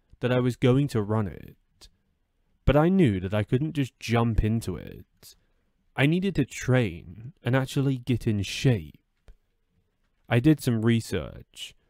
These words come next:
and found out that the marathon was only six months away. That gave me just enough time to get ready. I started my training the next day. I would wake up at five A M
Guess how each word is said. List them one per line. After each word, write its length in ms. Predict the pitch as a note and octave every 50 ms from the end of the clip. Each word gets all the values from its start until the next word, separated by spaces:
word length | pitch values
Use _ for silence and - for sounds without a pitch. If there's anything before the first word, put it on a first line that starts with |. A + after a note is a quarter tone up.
| _ _ -
and 200 | A#2+ B2+ C3 -
found 340 | - D3 E3 F3+ F3 D3 A#2+
out 360 | G2 F#2 F2+ F2 - - - -
that 140 | A#2+ A2+
the 80 | A2+ B2
marathon 500 | B2 C3 C#3 D#3 E3+ F3 - - G3 F#3
was 160 | F3 D3+ D3
only 220 | D3+ D3 C#3+ C#3 B2+
six 480 | - - - - C3 B2+ - - -
months 360 | G#2+ G2+ G2+ G#2+ A2+ A2+ -
away. 760 | - G2 F#2 D#2 D2 - - - - - - C#2+ F#2 B2+ - _ _ _ _ _ _ _ _ _ _ _ _ _ _ _ _
That 220 | - A#2+ B2+ C3 -
gave 280 | E3 E3+ F3+ F3+ -
me 100 | G#3 G#3
just 460 | F3+ D3+ - - C#3 C#3+ C#3+ - -
enough 260 | D#3+ D#3 D#3 D3+ C#3+ -
time 380 | - - C3+ C#3 B2+ G#2 F#2
to 100 | - G#2+
get 240 | F#2+ G#2 G2+ D#2+ F#2
ready. 800 | G2+ A2 A2 G2+ F#2+ E2+ C#2+ A#1+ A1 A1 B1+ D#2+ A2 C3+ C#3+ - _ _ _ _ _ _ _ _ _ _ _ _ _ _ _ _ _ _ _ _ _ _ _ _ _ _ _ _ _ _ _ _ _ -
I 80 | A#2+
started 420 | G2+ - - B2+ A#2 B2+ C#3 E3 E3
my 200 | F3+ F3+ F3+ E3
training 440 | - - C#3+ C3+ B2 A2 G#2 G2+
the 100 | F#2+ G2
next 340 | G2 G2 G2 - - - -
day. 640 | A2 G#2+ G2 E2 C#2+ - - F2 - - - _ _ _ _ _ _ _ _ _ _ _ _
I 120 | - A#2 A#2+
would 160 | B2+ B2 A2+
wake 320 | A#2+ C3+ D3 D#3+ - -
up 160 | A2 G2 F#2 -
at 120 | G#2 -
five 480 | - - - - A#2 A2+ B2 C#3 D3 D#3+
A 200 | D#3+ D3 A#2 F#2+
M 380 | - - - - - B2 -